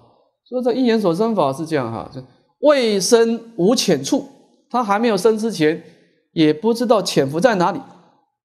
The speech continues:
正生无住处，他正在活动作用的时候，你可以受用这个树林的时候，他也没有一个依-，依止的处所，只是一个假象而已。未生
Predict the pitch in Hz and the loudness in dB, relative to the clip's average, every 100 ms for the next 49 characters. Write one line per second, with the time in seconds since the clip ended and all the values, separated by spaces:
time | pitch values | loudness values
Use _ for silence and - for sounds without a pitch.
0 | _ _ _ _ _ _ _ _ _ _ | _ _ _ _ _ _ _ _ _ _
1 | - 311 269 233 220 233 233 190 202 220 | 0 2 2 -2 4 4 4 0 -2 2
2 | 247 214 269 - - _ _ _ 277 277 | 0 2 0 -2 -18 _ _ _ 2 2
3 | 269 269 208 214 254 285 233 269 262 233 | 2 2 4 2 2 0 0 0 2 0
4 | 220 226 262 196 - - - 190 196 240 | -2 2 2 2 -2 -16 -6 -2 0 2
5 | 262 220 262 247 233 226 233 226 226 175 | 2 2 2 2 0 -2 -4 0 0 0
6 | 175 175 190 185 - - _ _ _ _ | -2 -2 0 0 -2 -14 _ _ _ _
7 | _ _ - 202 160 139 160 160 175 - | _ _ -6 -2 0 0 0 -2 -2 -4
8 | - 185 - 202 180 127 123 170 135 - | -4 -10 -4 -2 -2 -6 -8 -6 -8 -10
9 | - _ 147 143 208 185 151 151 123 120 | -20 _ -8 -6 -6 -4 -2 -2 -2 0
10 | 208 139 135 131 - _ _ _ _ _ | -2 0 -4 -4 -12 _ _ _ _ _
11 | _ _ _ _ _ _ _ _ _ - | _ _ _ _ _ _ _ _ _ 2
12 | 226 214 233 | 4 4 0